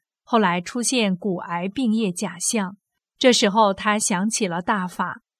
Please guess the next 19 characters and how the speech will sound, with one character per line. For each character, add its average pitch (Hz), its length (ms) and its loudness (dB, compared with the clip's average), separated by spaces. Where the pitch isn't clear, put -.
请 226 160 4
来 202 220 4
众 240 200 0
同 196 280 -2
修 220 280 0
和 226 200 -4
他 202 240 -4
一 214 180 -2
起 196 240 -4
学 180 340 -4
法 185 400 -4
发 202 220 -4
正 202 260 0
念。 202 280 -2
奇 226 220 0
迹 214 240 0
出 226 180 -6
现 214 340 0
了， 175 200 -6